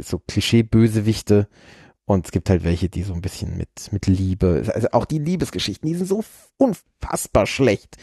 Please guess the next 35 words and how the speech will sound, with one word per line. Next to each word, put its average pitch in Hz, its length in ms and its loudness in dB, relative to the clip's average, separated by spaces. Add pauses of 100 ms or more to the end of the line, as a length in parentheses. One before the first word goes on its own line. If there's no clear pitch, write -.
(480)
Also 127 220 6
es 127 140 -6
ist, - 320 -10
es - 140 0
ist 147 200 -2
schwer 190 400 4
mit 170 120 2
anzuschauen. 107 640 0 (760)
Ähm, 123 500 4 (480)
also 143 120 6
die 160 100 4
sind 151 140 4
schlimmer 202 400 4
als 151 260 4
in 147 120 0
dieser 139 400 6 (160)
koreanischen 143 580 2
Zombie, 127 500 2 (640)
äh, 104 540 6
Serie. 98 560 4
Wie 104 60 -4
hieß 117 200 -2
die? 139 240 4 (160)
Ähm, 101 500 2 (1500)
irgend 107 200 4
sowas 107 280 2
wie 104 320 6 (160)
Wir 98 320 0
sind 104 160 -2
alle 104 180 2
tot 113 320 2
oder 95 160 4
so. 85 180 0
Ich - 160 -10
weiß, 95 140 -2